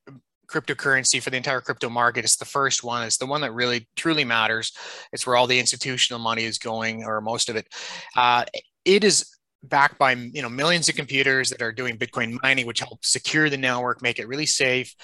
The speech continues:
uh, with an immutable ledger. But it's also, it can only handle so many transactions at that, at, with its current technology, about seven transactions a second. The Lightning Network steps in there and, and scales it to the next, to the next level. So the way the Lightning Network works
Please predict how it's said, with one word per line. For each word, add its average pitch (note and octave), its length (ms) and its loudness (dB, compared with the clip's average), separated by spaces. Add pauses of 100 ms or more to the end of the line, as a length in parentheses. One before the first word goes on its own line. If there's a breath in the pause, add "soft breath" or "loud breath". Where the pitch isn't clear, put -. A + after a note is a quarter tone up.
(280 loud breath)
uh, A#2 440 2
with A2+ 140 -10
an A2+ 100 -6
immutable C3 400 0
ledger. A#2+ 360 0 (260 loud breath)
But F3 240 6
it's F3 160 0
also, F#3+ 400 2
it D#3 80 -4
can D#3+ 100 -4
only D#3 180 -2
handle C#3 280 0
so C#3+ 140 -6
many C3 160 -8
transactions A#2+ 840 0 (140)
at B2+ 140 0
that, B2 200 4 (180)
at, C3 160 -6
with C3 160 -12
its B2 100 -4
current A#2 220 -4
technology, B2 600 -2 (200)
about A#2 220 -4
seven C3+ 240 0
transactions A2+ 640 -2
a G#2 60 -6
second. - 340 -4 (400 loud breath)
The C3 80 -2
Lightning D3 360 4
Network C3+ 260 2
steps - 320 0
in B2 180 -2
there A#2 240 -2
and, A2+ 320 -8
and A#2 100 -8
scales B2 400 2
it A2 100 -10
to A#2+ 80 -10
the A2+ 40 -10
next, A2 320 -2
to - 80 -10
the A#2 60 -4
next G#2+ 180 0
level. G2+ 140 -2
So C#3+ 100 0
the C#3+ 80 -4
way E3+ 140 4
the C4 100 4
Lightning F#3 300 4
Network C#3+ 260 -4
works G#2+ 480 -6